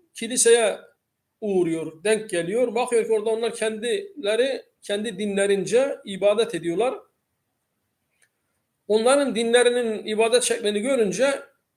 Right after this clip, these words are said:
Selman-ı Farisi ne yapıyor? Kendi ateşperestlik diniyle ile kıyaslayınca onlarınkini daha kendine hani uygun ve doğru olarak görüyor. Ve netice olarak o oradaki papazdan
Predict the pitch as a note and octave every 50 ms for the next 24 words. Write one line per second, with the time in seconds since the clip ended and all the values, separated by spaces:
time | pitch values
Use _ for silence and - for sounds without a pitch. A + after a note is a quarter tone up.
0 | _ _ _ _ _ _ _ _ _ _ - - - - G3+ G3+ G#3+ B3 B3 A#3
1 | G#3+ G3 G3+ G3+ G3 G3 F#3+ F#3+ - G#3+ A3+ C4 A#3+ F#3+ F#3 - A3+ B3 A#3+ -
2 | - - - - - - _ _ _ _ _ _ _ - - - G#3+ G#3+ G3+ B3+
3 | B3 G#3+ - - - - F#3 F3+ - G#3 G3 - - G#3+ G#3 G#3 - - - -
4 | _ _ _ - A3+ - G#3 G3+ G#3 G3+ G3+ G3 G3+ A3 G#3 G#3+ - - G3+ G3
5 | F#3+ F#3+ F#3+ F#3+ F#3+ F#3 F#3 F#3 F#3 F3+ F3+ F3+ - G3 G3 F#3+ F3+ - - B3
6 | C4 B3 G#3+ G3 C4+ D#4+ G4+ - - - _ _ _ _ _ _ - F#3 G#3 G#3
7 | A3 A3+ A3+ G#3+ A3 A#3+ B3+ A#3+ G3+ B3 D4 A#3+ A3+ - G#3 G#3 G3+ G3 G3+ G#3
8 | G#3 F#3+ F3 - - - _ _ _ _ _ _ _ - F#3+ F3+ F3 F3 - G#3+
9 | G#3 G#3 G3+ G#3+ G3+ F#3 E3+ E3 E3 - _ _ - F3 E3+ E3 F3+ F#3 G3 G3+
10 | G#3+ G3+ F3 F3 E3+ E3 D#3 - - E3+ E3 D#3+ D#3+ F#3+ A#3 C#4 C#4+ C4+ - -
11 | _ _ _ _ _ _ _ _ _ _ _ _ _ _ _ _ _ _ _ _
12 | _ _ _ _ - G#3 B3 C4+ C4+ C4+ B3+ A3 C4 C#4 B3+ A#3 A3 G#3+ A3+ C4
13 | D#4 B3+ - - - - - A#3 A#3+ A#3 - A3 G#3 G3+ G#3+ G3 G3+ G3 G3+ -
14 | B3 - A3 A3 G3+ F#3 F#3 B3+ C#4 C#4 B3+ - -